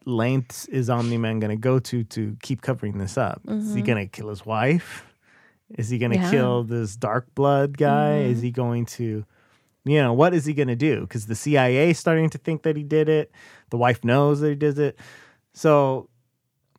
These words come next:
Speaker 1: I mean, that's where all the forward momentum is. And then we
Speaker 2: Mm-hmm.
Speaker 1: keep on, we get the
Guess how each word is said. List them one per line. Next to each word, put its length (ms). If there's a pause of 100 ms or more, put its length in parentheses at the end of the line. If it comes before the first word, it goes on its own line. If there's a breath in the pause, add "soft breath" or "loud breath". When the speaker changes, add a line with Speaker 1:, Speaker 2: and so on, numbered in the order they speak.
(140)
Speaker 1:
I 120
mean, 160
that's 200
where 160
all 120
the 80
forward 360
momentum 460
is. 220
And 240
then 360
we 100
Speaker 2:
Mm-hmm. 60
Speaker 1:
keep 180
on, 340
we 140
get 260
the 420